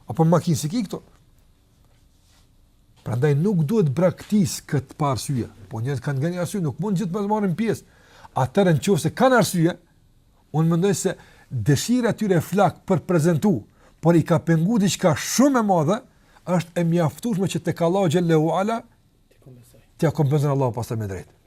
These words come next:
Speaker 1: Po, por pa drejt, pa arsye të braktisë këtu, nuk kompenzon. Andaj nga këto dy aspekte, do mund, mund të refuzojmë atë që disa thonë se kompenzohet. Jo, nuk kompenzohet dhe nuk bashkohet, por ti je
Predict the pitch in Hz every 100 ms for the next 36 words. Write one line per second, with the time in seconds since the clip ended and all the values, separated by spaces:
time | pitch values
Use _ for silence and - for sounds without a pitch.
0 | _ - 170 135 - _ _ - - -
1 | 123 - 277 226 302 208 - _ _ -
2 | 180 185 - 277 285 170 - 233 190 135
3 | 254 220 147 135 135 107 110 107 90 _
4 | _ _ _ _ _ _ _ _ _ -
5 | 131 160 131 131 247 262 262 196 240 175
6 | 214 - _ _ _ - 147 180 165 156
7 | 196 - 180 160 - 165 147 226 151 98
8 | _ _ _ _ _ _ _ _ _ _
9 | _ _ _ _ - 139 196 170 151 143
10 | - 151 175 147 175 - - _ 165 135
11 | 156 139 131 - _ _ - 127 147 185
12 | - 160 110 135 120 107 - 120 147 196
13 | 151 170 - 214 208 - _ _ _ -
14 | 139 - 185 196 185